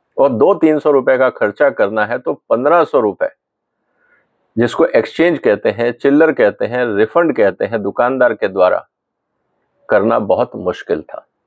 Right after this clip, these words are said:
इसीलिए दो हज़ार का उस समय भी कोई लॉजिक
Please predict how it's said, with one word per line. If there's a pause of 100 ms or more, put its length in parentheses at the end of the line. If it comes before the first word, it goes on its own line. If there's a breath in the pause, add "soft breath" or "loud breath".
(1120 soft breath)
इसीलिए
दो
हज़ार
का
उस
समय
भी
कोई
लॉजिक